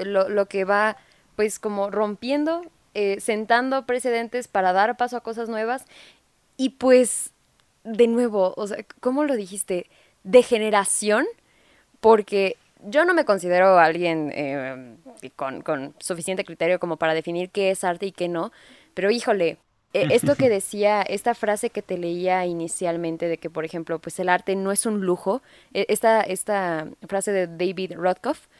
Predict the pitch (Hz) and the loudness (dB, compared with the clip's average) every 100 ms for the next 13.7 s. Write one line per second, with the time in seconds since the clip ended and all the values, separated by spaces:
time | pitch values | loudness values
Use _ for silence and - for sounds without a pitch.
0 | _ _ - 202 208 233 214 208 214 214 | _ _ -4 -2 0 0 2 2 2 2
1 | 196 196 208 247 220 190 208 220 220 214 | 0 -2 -2 -2 0 0 6 6 6 4
2 | 196 190 190 190 - 202 180 170 175 - | 0 0 -2 -4 -6 -6 -4 -4 -6 -6
3 | 170 170 190 196 202 185 180 175 156 165 | -6 -6 -8 -6 -4 -6 -6 -4 -2 -2
4 | - - - - _ _ _ _ _ _ | -4 -20 -20 -20 _ _ _ _ _ _
5 | _ - 254 262 277 302 294 _ _ 233 | _ 2 8 8 10 8 4 _ _ -2
6 | 220 202 190 180 - - 226 - 254 262 | 0 0 2 0 0 2 2 6 4 6
7 | 277 320 381 269 294 302 - 180 175 175 | 4 4 4 6 6 4 4 4 4 2
8 | 214 - _ _ _ _ _ _ _ 208 | 0 -6 _ _ _ _ _ _ _ 4
9 | 240 240 240 233 226 240 262 302 - - | 4 4 0 2 2 2 2 -2 -6 -12
10 | - _ _ _ - 208 220 240 233 220 | -14 _ _ _ -4 -2 0 -2 -4 -4
11 | 214 202 175 196 - 220 202 208 214 226 | -6 0 4 4 2 2 6 6 6 4
12 | 240 - _ _ _ _ - 196 175 202 | 0 -12 _ _ _ _ -2 0 2 0
13 | 233 - 185 170 214 214 269 | -2 -2 -2 -2 -2 -2 -4